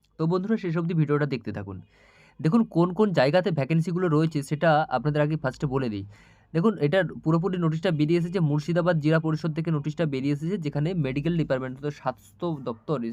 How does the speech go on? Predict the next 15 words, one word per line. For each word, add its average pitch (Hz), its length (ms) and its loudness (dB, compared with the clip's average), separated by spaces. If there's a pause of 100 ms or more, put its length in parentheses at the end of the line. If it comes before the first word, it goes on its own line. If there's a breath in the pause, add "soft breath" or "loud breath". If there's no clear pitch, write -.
(160)
স্বাস্থ্য 139 320 -4
ডিপার্টমেন্টে, 143 580 -4 (1040 loud breath)
হেলথ 160 200 6
ডিপার্টমেন্টে, 151 600 4
আহ, 123 220 6
গ্রাম 127 380 0
পঞ্চায়েতের 156 420 0
হেলথ 143 200 0
ডিপার্টমেন্টগুলিতে 147 640 0
রিক্রুটমেন্টটা 147 460 -2
করা 143 200 2
হচ্ছে, 107 240 -6
যেখানে 156 280 -2
বহু 139 260 0
সংখ্যক 165 380 0